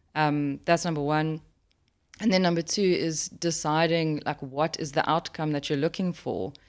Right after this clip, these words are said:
um, before just going in, you know, guns blazing, is what, what are you trying to get out of this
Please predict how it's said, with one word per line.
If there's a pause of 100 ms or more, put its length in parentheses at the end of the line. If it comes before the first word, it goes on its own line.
(400)
um,
before
just
going
in,
you
know, (160)
guns
blazing,
is
what,
what
are
you
trying
to
get
out
of
this